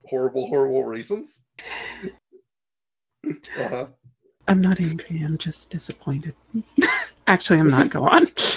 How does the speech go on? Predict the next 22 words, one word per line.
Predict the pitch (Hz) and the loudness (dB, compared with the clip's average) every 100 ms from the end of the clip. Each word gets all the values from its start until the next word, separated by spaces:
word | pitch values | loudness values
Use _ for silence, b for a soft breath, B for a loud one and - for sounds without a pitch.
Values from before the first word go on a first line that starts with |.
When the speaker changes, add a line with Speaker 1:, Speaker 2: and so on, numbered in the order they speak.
| B B | B B
Speaker 2:
I | 202 | 4
just | 196 - | 4 4
want | 165 | 2
an | 143 | 2
Speaker 1:
Yep. | 143 | -2
Speaker 2:
excuse | 139 - 131 | -2 -6 -12
to | - | -6
say | - | -6
that. | - - - | -4 -6 -4
<laughs> | - B B B B - _ _ - | -4 B B B B -20 _ _ -12
Speaker 1:
Yeah, | 123 | -8
that's | 110 113 - | -8 -10 -10
fine. | 101 - - - | -12 -12 -18 -12
Um, | 285 - - B 233 190 - | -10 -10 -12 B -20 -6 2
anyway, | 202 165 120 - | 2 2 -2 -6
uh, | 147 143 139 _ | -4 -4 -4 _
so | - 190 156 147 135 - _ _ _ _ _ _ | 0 2 2 -2 -6 -12 _ _ _ _ _ _
Exalted, | - 156 131 185 240 196 151 160 156 - | -8 -6 -2 -2 0 0 -2 -2 -10 -8
uh, | 123 123 113 110 _ _ _ _ _ | -6 -4 -4 -8 _ _ _ _ _
thinks | 208 254 - 202 - - | 0 0 -8 -18 -20 -4
that | 147 123 127 - - | 0 0 -2 -8 -10
it, | 120 110 | -8 -8